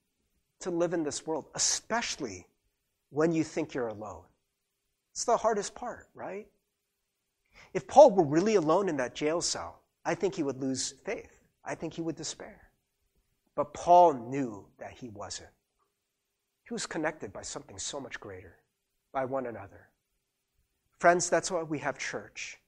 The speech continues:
I mean, isn't that, like, the perfect metaphor? I mean, you know, perfect comparison to our times? Where was Paul's church? I know a lot of us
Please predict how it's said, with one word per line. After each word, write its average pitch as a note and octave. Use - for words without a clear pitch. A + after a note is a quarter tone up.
I G#3+
mean, C4+
isn't D4+
that, F#3+
like, D#3+
the D3
perfect E3
metaphor? D3+
I D3
mean, C#3
you D#3+
know, B2
perfect E3
comparison D3
to D#3
our G#2+
times? F3+
Where B3+
was D#4+
Paul's C#4+
church? -
I A3
know B3
a G3+
lot F#3
of G#3
us -